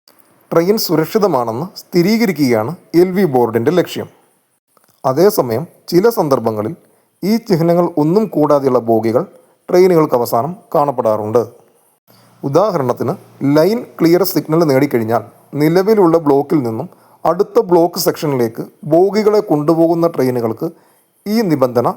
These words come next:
ബാധകമല്ല. അതേസമയം ട്രെയിൻ ബോഗികളുടെ എണ്ണം തിട്ടപ്പെടുത്തിയുള്ള വിവരങ്ങൾ ബന്ധപ്പെട്ട സെക്ഷൻ കൺട്രോളർമാരുടെ കൈവശം ഉണ്ടാകും.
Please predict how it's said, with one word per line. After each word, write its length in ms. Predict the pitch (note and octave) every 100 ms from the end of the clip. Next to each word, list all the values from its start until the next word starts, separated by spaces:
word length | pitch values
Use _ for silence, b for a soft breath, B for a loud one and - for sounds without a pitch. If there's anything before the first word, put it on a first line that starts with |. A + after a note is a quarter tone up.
| - _ _ C3+
ബാധകമല്ല. 520 | C3+ D3 C#3 A2 G2 - - _ _ _ _ _ _ _ _ _ _ D#3
അതേസമയം 520 | F3 G#3+ D3 A2+ D#3+ - _ -
ട്രെയിൻ 200 | E3+ A3 G#3
ബോഗികളുടെ 460 | F#3 F3+ F3+ F3 E3
എണ്ണം 200 | D3+ E3+ F3+ -
തിട്ടപ്പെടുത്തിയുള്ള 680 | D#3+ C3 C#3+ D3+ C#3+ D3+ C#3
വിവരങ്ങൾ 400 | B2+ A#2+ B2+ G#2+ F#2 - D3+ D3
ബന്ധപ്പെട്ട 500 | F#3+ G3 - B2 F3+ - -
സെക്ഷൻ 340 | G3+ - - B3 -
കൺട്രോളർമാരുടെ 720 | D#3+ D#3 D#3 C3+ A#2+ A#2+ G3+ -
കൈവശം 400 | C3+ A#2+ F3+ G3
ഉണ്ടാകും. 300 | G#2+ G2+